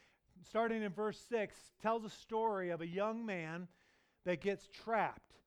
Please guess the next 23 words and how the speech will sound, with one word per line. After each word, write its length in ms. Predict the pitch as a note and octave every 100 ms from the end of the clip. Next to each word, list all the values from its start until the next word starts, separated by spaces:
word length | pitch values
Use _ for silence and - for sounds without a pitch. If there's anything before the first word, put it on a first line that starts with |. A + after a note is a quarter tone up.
| _ _ _ -
It 140 | F#3
says, 160 | B3 A3+
"At 140 | A#3+
the 80 | A3+
window 420 | G#3+ C4 D#4 A#3
of 80 | G3+
my 160 | G#3+ G#3
house, 380 | A#3+ G#3+ G3+
I 80 | G3+
looked 320 | G3+ C4 -
out 220 | A#3+ G#3 -
through 120 | G#3
the 100 | F#3+
lattice, 460 | F#3+ A#3 G#3 G#3
and 80 | G#3+
I 100 | G#3
saw 540 | G3+ - D4 D#4 D4 A3
among 320 | G#3 C4 C#4
the 100 | C4+
simple, 400 | - G#3+ F#3 G3+
I 120 | F#3+
noticed 480 | G3 B3 D4 D4+ - - G#3
among 560 | G#3+ G#3 A#3+ B3 B3